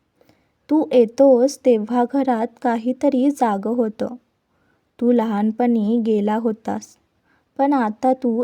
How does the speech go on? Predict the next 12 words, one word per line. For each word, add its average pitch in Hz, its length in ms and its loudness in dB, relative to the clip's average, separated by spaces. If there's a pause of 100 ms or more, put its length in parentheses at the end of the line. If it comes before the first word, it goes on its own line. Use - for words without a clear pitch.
(100)
एकदम 240 720 0
माणूस 226 480 -2
वाटतोस." 220 500 -4 (1000)
राज 208 400 0
त्या 214 300 0
शब्दांकडे 214 840 -2
दुर्लक्ष 214 640 -2
करत 240 420 -2
राहिला, 247 360 -2 (800)
पण 311 160 -2
त्याच्या 254 480 0
शरीरात 262 500 2